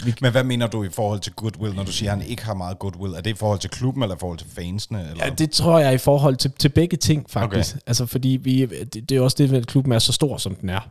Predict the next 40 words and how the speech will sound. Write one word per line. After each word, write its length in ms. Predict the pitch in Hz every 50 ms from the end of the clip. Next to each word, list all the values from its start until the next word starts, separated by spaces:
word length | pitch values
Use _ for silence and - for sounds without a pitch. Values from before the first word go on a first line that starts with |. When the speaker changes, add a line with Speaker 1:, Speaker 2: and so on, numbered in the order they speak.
| - -
Speaker 1:
Altså, 180 | - 110 -
de 220 | 110 - 120 117 113
er 40 | 113
de 160 | 113 - 117
første 300 | - 131 139 143 - 143
negative 400 | 131 127 131 139 131 - 131 120
røster, 300 | 117 117 113 - - 101
og 260 | 104 107 - 107 101
det 60 | 98
er 40 | 104
jo 60 | 101
mest 280 | 90 87 90 87 - -
på 100 | - -
Twitter 340 | - - 107 92 87 92 87
og 320 | 87 - - 92 82 -
blive 160 | - 98 90
blue 180 | 92 95 87 85
bla, 180 | - 85 87 -
men 120 | 95 98 95
de 140 | 104 104
er 40 | 107
jo 80 | 120 131
Speaker 2:
Mm. 40 | 127
Speaker 1:
begyndt 260 | - - 117 120 107
at 80 | 101
komme. 320 | - - 101 92 95 95 92 -
Hvad 120 | - 110
kan 140 | 107 92 107 104
Speaker 2:
Mhm. 60 | 98
Speaker 1:
han? 120 | 104 98 71
Altså, 200 | - - 95 90
Svante 300 | - 120 117 127 123 107
er 100 | 104 101
gået 140 | 107 98
i 20 | 92
forsvarsmode. 720 | - - 101 104 - 92 92 92 - 92 90 87 - - - -
Speaker 2:
Ja, 60 | 110
ja, 100 | 110 110
fuldstændig. 520 | - - - 131 127 - 98 73 62 73 - -
Speaker 1:
Øhm, 840 | 98 98 92 92 90 90 87 87 87 85 85 85 85 85 82 69